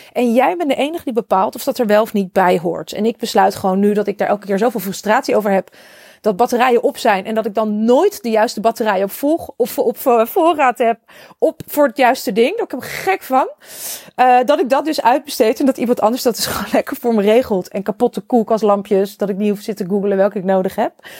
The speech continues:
Dat, dat. Weet je, ik, eh, als ik wel eens bij mijn moeder kom of zo, dan is er dan iets stuk en dat is dan al drie maanden stuk. Nou, daar word ik helemaal gek van. Ik wil gewoon dat het gefixt wordt, maar niet per se door mij. Ja? Dus wat kan jij uitbesteden,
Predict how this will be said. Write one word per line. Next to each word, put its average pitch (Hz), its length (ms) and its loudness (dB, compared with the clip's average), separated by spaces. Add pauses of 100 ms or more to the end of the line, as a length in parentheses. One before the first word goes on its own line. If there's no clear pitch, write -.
(440)
Dat, - 640 0
dat. 208 440 0
Weet 233 200 0
je, 311 80 -4
ik, - 180 -2
eh, 220 240 0
als 233 120 2
ik 240 60 -6
wel 226 80 0
eens 240 100 2
bij 233 140 4
mijn 220 120 2
moeder 277 160 0
kom 214 100 -6
of 214 80 -6
zo, 208 120 2
dan 208 140 0
is 214 120 -6
er 233 60 0
dan 208 180 -2
iets 208 160 -8
stuk 269 200 -2
en 254 60 0
dat 220 100 -2
is 226 100 -2
dan 226 140 -4
al 214 140 2
drie 214 240 2
maanden 240 320 2
stuk. 208 320 0
Nou, 196 120 -4
daar 202 80 0
word 233 140 4
ik 254 60 0
helemaal 269 220 2
gek 233 260 -4
van. 175 200 -4
Ik 190 100 -8
wil 233 140 2
gewoon 233 200 0
dat 226 120 -2
het 220 100 -10
gefixt - 380 -8
wordt, 277 280 -2 (360)
maar 277 160 2
niet 277 420 2
per 214 180 2
se 220 360 -2
door 202 400 2
mij. 202 580 -4 (100)
Ja? 202 320 0 (380)
Dus 220 140 -4
wat 330 220 0
kan 415 180 -2
jij 311 160 2
uitbesteden, 330 840 0